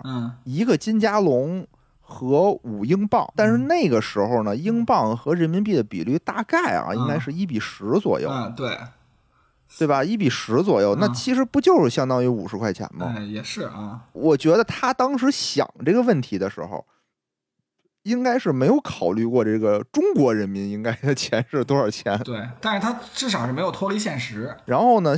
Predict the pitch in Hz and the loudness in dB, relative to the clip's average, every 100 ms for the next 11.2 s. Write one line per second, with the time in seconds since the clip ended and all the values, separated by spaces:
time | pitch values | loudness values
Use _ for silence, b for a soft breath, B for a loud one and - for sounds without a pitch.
0 | - 139 147 135 123 214 160 101 90 - | -2 -6 -4 -4 -2 0 0 0 -2 -8
1 | _ - - - 110 104 113 185 190 202 | _ -20 -14 -2 0 0 0 0 2 2
2 | 170 117 117 _ _ 151 165 165 - 107 | 4 0 -4 _ _ -2 -2 -2 -2 -2
3 | 143 117 92 98 92 - 165 98 71 143 | 0 -2 -2 -4 -6 -2 -2 -2 -4 -6
4 | 131 117 69 92 98 104 95 104 104 95 | -4 -2 -4 -6 -4 -4 -4 -4 -2 -2
5 | 92 95 - - 117 101 - - 98 101 | -4 -6 -8 -6 -6 -6 -12 -8 -4 -2
6 | 147 139 113 123 165 120 107 95 - 147 | -2 -4 -6 -4 -2 0 0 0 0 0
7 | 104 110 151 110 104 95 107 110 117 127 | 0 -2 -2 -2 -4 -4 -4 -4 -4 -2
8 | 127 135 139 135 156 - - - 113 110 | -2 -2 -4 -4 -8 -10 -10 -6 -2 0
9 | 90 113 - - b b b _ _ _ | 0 -4 -8 -14 b b b _ _ _
10 | _ _ - 120 107 - 165 131 131 165 | _ _ -4 -2 -2 -2 0 2 2 2
11 | 147 | 2